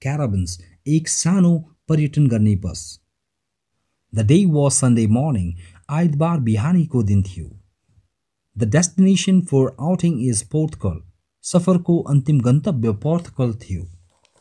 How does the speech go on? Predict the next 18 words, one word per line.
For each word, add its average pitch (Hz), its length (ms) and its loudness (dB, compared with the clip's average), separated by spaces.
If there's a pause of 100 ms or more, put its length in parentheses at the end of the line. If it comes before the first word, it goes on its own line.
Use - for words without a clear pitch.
(640)
Narrator's 214 580 0
aunt 151 320 2
moved 170 340 0
to 156 120 0
her 135 120 2
mother's 160 420 0
house 165 320 -2
being 127 340 0
angry। 120 400 -2 (960)
वक्ताको 160 480 -2
आन्टी 127 400 0
आफ्नो 107 280 -4
श्रीमानसँग 113 680 -2
रिसाई 101 500 -2
आफ्नो 110 260 -4
मम्मीको 117 540 0
घर 90 220 -4
लागिन्। 85 400 -8